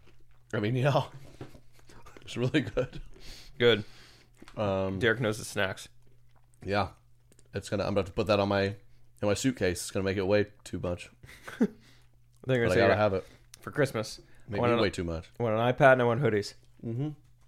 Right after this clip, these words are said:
Speaker 1: I mean, kicking back with, with a big, big, uh, case of this, an iPad, watching the game.
Speaker 2: <laughs>
Speaker 1: Forget the sixty-five inch. Just hoping for that iPad Mini.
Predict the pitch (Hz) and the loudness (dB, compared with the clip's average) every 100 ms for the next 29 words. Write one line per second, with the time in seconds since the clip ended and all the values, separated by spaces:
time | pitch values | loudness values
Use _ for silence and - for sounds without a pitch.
0 | - - - - - - - - - - | -20 -20 -20 -20 -20 -20 -20 -20 -20 -20
1 | - 107 92 139 135 131 123 123 113 104 | -6 -4 -2 -2 0 4 6 6 2 -4
2 | 110 107 104 92 117 107 98 - - - | -4 -2 -4 0 0 -2 -8 -16 -20 -20
3 | - - - 110 127 120 123 117 104 - | -20 -20 -12 4 4 8 10 10 6 0
4 | - - - - 131 - 117 123 135 - | -16 -16 -6 2 2 4 6 8 6 2
5 | - - - - - - - - 98 110 | -12 -18 -20 -20 -20 -20 -20 -2 2 4
6 | 117 123 123 127 135 - - - - - | 6 6 6 6 2 -10 -20 -20 -14 2
7 | 113 - 117 110 117 127 139 - - - | 2 4 0 2 2 2 0 -6 8 8
8 | - - - - - - - - - - | 8 0 -14 -14 -14 -16 -18 -18 -18 -16
9 | - 98 127 120 - 104 98 92 117 117 | -4 0 0 -2 -2 -2 -2 4 4 6
10 | 82 92 - - - - - - - - | 2 -2 -12 -20 -20 -20 -20 -20 -20 -20
11 | - - - 104 95 101 92 90 90 101 | -20 -8 -2 -2 0 2 4 4 2 0
12 | 87 95 101 | 0 -2 -4